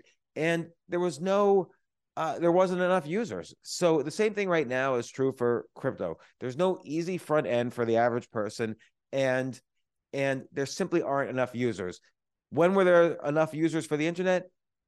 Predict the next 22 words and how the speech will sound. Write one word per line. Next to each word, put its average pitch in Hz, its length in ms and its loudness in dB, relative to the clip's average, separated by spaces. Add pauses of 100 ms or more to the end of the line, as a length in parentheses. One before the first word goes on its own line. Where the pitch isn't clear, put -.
(260)
Probably 170 240 4
around 156 140 6
two 151 160 0
thousand 131 340 2
five, 101 300 -2
when 110 120 -4
there 117 80 -4
was 120 140 -2
a 131 60 0
billion 139 500 0
users. 101 420 -4 (220)
And 117 140 -6
then 131 120 -2
you 131 60 -4
see 131 160 -4
the 120 80 -2
rise 120 320 2
of 123 100 -10
Facebook, 123 440 -2
the 110 100 -14
rise 120 380 -2
of, 110 160 -8